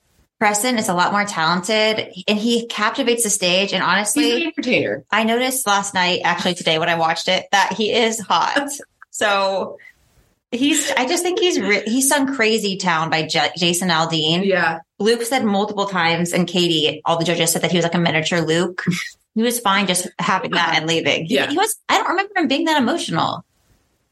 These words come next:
Speaker 1: but I also was
Speaker 2: Or maybe he just, like, was fine with it. He was like, everyone really felt, like, very at peace with all these decisions. I was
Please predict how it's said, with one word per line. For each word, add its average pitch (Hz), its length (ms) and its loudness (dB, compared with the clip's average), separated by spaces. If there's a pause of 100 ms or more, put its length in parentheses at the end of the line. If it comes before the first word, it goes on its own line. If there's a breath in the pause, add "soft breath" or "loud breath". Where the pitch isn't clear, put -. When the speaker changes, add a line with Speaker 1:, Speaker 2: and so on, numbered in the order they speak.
(200)
Speaker 1:
but 196 100 -2
I 208 100 2
also 202 240 0
was 160 240 -2
Speaker 2:
Or - 180 -6
maybe 359 260 0
he 381 300 2
just, 294 200 -2
like, 233 260 0 (680)
was 196 280 2 (160)
fine 175 360 0
with 151 160 -4
it. - 120 -2
He 214 120 -2
was 214 120 2
like, 202 160 2 (480 loud breath)
everyone 370 400 0
really 285 260 0
felt, 233 180 -4
like, 202 300 -2 (140)
very 208 320 2
at - 160 -2
peace 165 340 -2
with 254 140 0
all 247 180 0
these 269 220 0
decisions. 285 560 0
I 175 120 2
was 180 140 -2